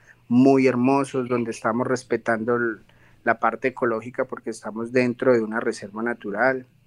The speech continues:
donde puedes, eh, desconectarte sin salir de la ciudad, donde hay un lugar lindo con buenos servicios sin salir de la ciudad, en una de las zonas más seguras de la ciudad también,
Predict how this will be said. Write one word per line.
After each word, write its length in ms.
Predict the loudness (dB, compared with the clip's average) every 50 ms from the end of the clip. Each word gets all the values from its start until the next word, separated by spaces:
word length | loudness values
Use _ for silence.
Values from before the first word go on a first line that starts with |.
| _ _ _ _ _ _ -4
donde 260 | -2 0 0 0 -2
puedes, 540 | -4 -2 0 0 2 2 0 -2 -4 -10 -14 -10
eh, 260 | -6 -6 -6 -6 -8 -12 _ _ _ _ _ _ _
desconectarte 1000 | 2 4 4 4 4 2 -2 0 0 0 -4 -4 _ 0 0 0 0 -4 -8 -8 -8
sin 240 | -4 -4 -4 -4
salir 420 | -2 -4 -6 -6 -6 -6 -8 -8 -6
de 100 | -6 -4
la 140 | -4 -4 -6
ciudad, 460 | -6 -10 -8 -6 -4 -4 -2 -2 -4
donde 200 | -4 -6 -6 -6
hay 140 | -6 -4 -2
un 100 | 0 0
lugar 320 | 0 2 2 0 0 0
lindo 460 | 0 0 0 0 0 0 -2 -2 -4
con 240 | -4 -6 -8 -6 -4
buenos 320 | -4 -4 -4 -4 -6 -8
servicios 580 | -8 -10 -8 -4 -4 -4 -4 -2 -6 -10 -10 -10
sin 460 | -12 -12 -6 -2 0 2 2 2 0
salir 380 | 0 -4 -4 -4 -4 -4 -6 -2
de 100 | -2 0
la 140 | 0 0 -2
ciudad, 420 | -4 -8 -4 -2 0 0 0 -2 _ _ _ _ _ -20 -20 -20 -16 -4
en 140 | 0 2 4
una 180 | 6 6 6 6
de 40 | 8
las 180 | 6 4 4
zonas 220 | 0 -6 -6 -2 -2
más 220 | 0 0 0 0
seguras 440 | _ _ _ _ -6 -4 -4 -4 -4
de 100 | -6 -10
la 120 | -10 -14
ciudad 460 | -16 -16 -14 -8 -4 -2 -2 -2 -2
también, 560 | -6 -8 -10 -8 -6 0 0 2 2 0 -2